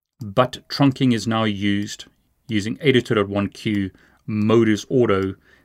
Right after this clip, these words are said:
V lans one and two are allowed across that trunk. That means that Kali Linux will have visibility of the P C in V lan two. Show run, interface gigabit zero one.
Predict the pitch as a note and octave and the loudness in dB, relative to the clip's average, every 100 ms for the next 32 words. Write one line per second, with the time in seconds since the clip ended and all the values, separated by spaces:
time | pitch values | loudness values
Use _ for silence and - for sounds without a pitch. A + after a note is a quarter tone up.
0 | _ A2 F#2+ A2+ A#2+ A#2 G#2 G2 A2+ A#2 | _ -8 -2 0 2 0 -2 -2 0 0
1 | G2+ - A2 G2+ A2+ G#2 F#2+ G2 G2+ G#2+ | -2 -2 0 0 -2 0 0 2 2 2
2 | G#2 - - G2+ - - - F3+ G#2+ G2+ | 0 -4 -6 -6 -8 -16 -16 -12 -10 -8
3 | F#2+ - - - _ A#2 - B2 G#2+ - | -10 -10 -14 -16 _ -16 -8 -6 -6 -10
4 | - _ _ _ _ _ _ _ - A#2 | -20 _ _ _ _ _ _ _ 0 2
5 | C3+ C#3 C3 B2 - - C3 C3 B2+ G#2+ | 4 4 4 2 0 2 2 4 2 0
6 | F#2 - - _ _ - A2 G#2 G#2+ G2+ | -6 -14 -16 _ _ -10 -6 -4 -2 -2
7 | G#2+ A2+ G#2 A#2+ A#2 A#2+ A#2+ _ _ _ | -2 0 2 2 2 0 -4 _ _ _
8 | _ B2 G#2+ G#2 G#2+ - _ _ - A2+ | _ -2 0 0 -4 -12 _ _ -12 -12
9 | - C3 A#2+ - A#2 A#2+ G2+ G#2 G#2 G2 | -4 0 0 -2 -4 -4 -2 0 0 -2
10 | - A2+ G2 - _ _ _ _ _ _ | -4 -6 -8 -14 _ _ _ _ _ _
11 | _ _ _ _ _ _ _ - - - | _ _ _ _ _ _ _ -20 -16 -4
12 | C3+ C3+ B2 G#2+ A2+ G2 F2+ F2 _ _ | 2 4 4 2 0 0 -2 -10 _ _
13 | _ _ _ _ _ - - - - C#3 | _ _ _ _ _ -20 -20 -20 -2 0
14 | B2+ B2 B2 A2 - A#2 A2 A2 - B2 | 0 -2 -2 -2 -2 -4 -2 -4 -6 -4
15 | G#2+ G#2 G2+ G2+ G2 E2+ | 0 0 0 -2 -4 -8